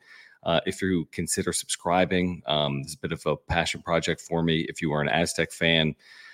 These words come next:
uh, would appreciate it if you subscribe. So please subscribe if you are here, whether it's live or on replay.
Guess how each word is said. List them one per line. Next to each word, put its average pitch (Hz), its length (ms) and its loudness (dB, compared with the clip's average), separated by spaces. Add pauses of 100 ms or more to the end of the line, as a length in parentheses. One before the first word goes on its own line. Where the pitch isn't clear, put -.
(180)
uh, 76 300 2 (120)
would 82 120 0
appreciate 92 440 2
it 82 120 -6
if - 100 -10
you 80 80 -4
subscribe. 87 600 2
So 76 360 2
please 92 220 0
subscribe - 460 0
if - 100 -10
you 82 100 2
are 76 120 0
here, 90 260 0
whether 78 220 0
it's - 120 -6
live 80 220 2
or 73 80 0
on 71 60 0
replay. 90 560 2